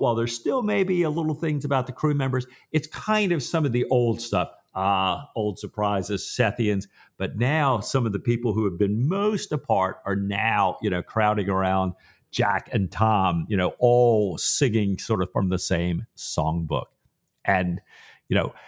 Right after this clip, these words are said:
this kind of leads us up to this great moment when Jack's gonna gather the crew.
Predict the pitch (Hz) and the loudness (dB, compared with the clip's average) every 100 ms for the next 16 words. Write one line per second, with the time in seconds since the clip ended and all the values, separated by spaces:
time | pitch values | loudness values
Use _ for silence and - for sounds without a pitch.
0 | - - 131 127 - 123 117 98 110 120 | -20 -2 0 0 0 0 0 0 0 0
1 | 110 113 117 104 - 98 104 - - 98 | 0 0 0 0 0 -2 -2 -4 -8 -4
2 | 101 104 104 101 101 92 87 78 - 104 | -2 0 -2 -2 -2 -2 -2 -6 -6 -4
3 | 92 92 104 95 - 107 90 85 87 87 | -4 -4 -4 -6 -4 -4 -4 -4 -4 -4
4 | 82 78 - 92 78 73 | -6 -8 -10 -8 -8 -10